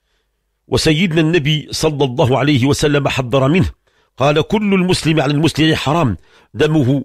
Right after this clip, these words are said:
وماله وعرضه". فعلينا أن نحذر أيها الأحباب الكرام من الظلم، لأنه إذا انتشر في المجتمع وسادت شريعة الغاب، تصور أنه المفروض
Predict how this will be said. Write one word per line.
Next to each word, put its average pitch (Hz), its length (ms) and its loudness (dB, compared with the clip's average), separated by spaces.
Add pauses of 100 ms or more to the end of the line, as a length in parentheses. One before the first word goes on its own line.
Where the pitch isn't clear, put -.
وماله 143 600 0
وعرضه". 120 420 0 (1120)
فعلينا 175 460 2
أن 170 120 0
نحذر 160 360 -2
أيها 143 220 2
الأحباب 139 360 -2
الكرام 151 520 0
من 131 180 2
الظلم، 110 460 0 (840)
لأنه 151 500 2
إذا 147 160 0
انتشر 147 380 -2
في - 120 -4
المجتمع 135 560 0 (800)
وسادت 160 840 0
شريعة 147 640 0
الغاب، 131 400 0 (420)
تصور 151 480 0 (400)
أنه 127 480 2 (480)
المفروض 127 500 2